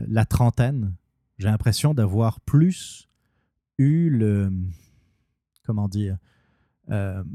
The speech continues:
une crise de la trentaine plutôt que la, une crise de la quarantaine. La quarantaine, là, sérieusement, là, je sais pas vous autres si, si vous avez, si vous êtes passés par là,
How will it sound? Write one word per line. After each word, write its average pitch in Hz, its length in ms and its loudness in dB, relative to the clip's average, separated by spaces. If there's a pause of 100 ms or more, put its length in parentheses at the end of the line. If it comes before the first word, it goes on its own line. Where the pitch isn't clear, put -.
(260)
une 123 140 4
crise 180 380 2
de 131 60 2
la 117 120 2
trentaine 139 600 -2
plutôt 135 280 -2
que 131 140 -6
la, 101 180 0
une 107 140 -6
crise 143 200 0
de 113 80 0
la 104 60 2
quarantaine. 95 440 -2
La 95 80 -2
quarantaine, 110 560 0
là, 101 80 -2
sérieusement, 107 640 -2
là, 107 220 -4 (260)
je - 100 -18
sais 110 60 -2
pas 127 200 2
vous 113 280 2
autres 165 240 0
si, 107 280 -6
si - 160 -10
vous 98 160 -8
avez, 104 320 -2
si - 120 -10
vous 101 140 0
êtes - 80 0
passés - 240 -2
par 98 180 0
là, 110 120 -2